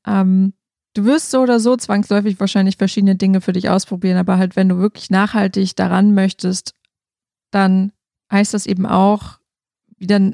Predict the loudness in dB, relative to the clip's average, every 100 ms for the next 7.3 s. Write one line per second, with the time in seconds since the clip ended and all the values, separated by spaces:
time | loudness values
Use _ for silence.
0 | -6 _ -4 -2 0 0 0 -2 -2 -2
1 | 0 0 0 2 0 0 0 0 0 -4
2 | -2 0 0 -2 0 2 2 0 0 -4
3 | -4 -4 -4 -6 -4 -2 -2 -6 _ -20
4 | -20 -20 -20 -2 0 0 -2 -12 _ _
5 | _ -6 -6 -2 -2 -2 -4 -2 0 0
6 | -2 0 0 0 -2 -4 -2 -2 -2 0
7 | 2 2 0